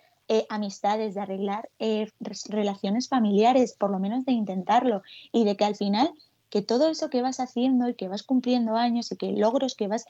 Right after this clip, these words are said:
eh, consiguiendo, al final ella tiene muy buenos amigos. Y me parece que es que realmente, o sea,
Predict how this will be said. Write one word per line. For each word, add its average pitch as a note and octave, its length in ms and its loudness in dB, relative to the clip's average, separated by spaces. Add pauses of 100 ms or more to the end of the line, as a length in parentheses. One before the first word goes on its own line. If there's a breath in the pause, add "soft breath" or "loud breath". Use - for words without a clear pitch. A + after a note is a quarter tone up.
(300 loud breath)
eh, G#3+ 360 2
consiguiendo, A3+ 640 2
al G#3 160 -2
final G#3 420 -2 (760)
ella C4 280 4
tiene A3+ 220 0
muy A3 240 0
buenos G3+ 340 -4
amigos. F#3+ 560 -2 (260)
Y A3 80 4
me G#3+ 120 8
parece A3 320 2
que C4+ 80 0
es B3 80 0
que D#4+ 140 0
realmente, B3 600 4
o - 20 -2
sea, G3+ 240 -6